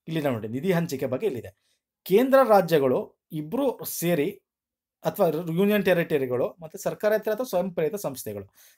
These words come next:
ಅಂದ್ರೆ ಇನ್ನು ಮೂರು ಭಾಗ ವಿಂಗಡಿಸಿದ್ದಾರೆ. ಕೇಂದ್ರ ಸರ್ಕಾರ, ಇದನ್ನ ಕ್ಲಿಯರ್ ಮಾಡ್ತೀನಿ ತಡೀರಿ. ಹಾ, ನೋಡಿ, ಒಂದು ಕೇಂದ್ರ ಸರ್ಕಾರದ ಭಾಗ, ರಾಜ್ಯ ಅಥವಾ ಯೂನಿಯನ್ ಟೆರಿಟರಿ ಭಾಗ,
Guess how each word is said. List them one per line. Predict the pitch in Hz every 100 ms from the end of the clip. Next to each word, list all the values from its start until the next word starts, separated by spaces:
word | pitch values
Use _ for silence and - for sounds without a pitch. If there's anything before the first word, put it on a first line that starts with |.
| -
ಅಂದ್ರೆ | 160 175 180 - _ _ -
ಇನ್ನು | 180 226
ಮೂರು | 170 202 226
ಭಾಗ | 175 214
ವಿಂಗಡಿಸಿದ್ದಾರೆ. | 226 170 135 117 110
ಕೇಂದ್ರ | - 147 165 196
ಸರ್ಕಾರ, | 160 117 110 170 156
ಇದನ್ನ | 135
ಕ್ಲಿಯರ್ | 127 135 147
ಮಾಡ್ತೀನಿ | 127 107 101
ತಡೀರಿ. | 101 139 - _ _ _ _ _
ಹಾ, | 127 95 _
ನೋಡಿ, | 120 101 - _ _ _ 156
ಒಂದು | 175 226 254
ಕೇಂದ್ರ | - 165 214
ಸರ್ಕಾರದ | 208 180 165 131
ಭಾಗ, | 113 117 214 -
ರಾಜ್ಯ | 147 202 220
ಅಥವಾ | 214
ಯೂನಿಯನ್ | 190 185
ಟೆರಿಟರಿ | 185 170 147 131
ಭಾಗ, | 117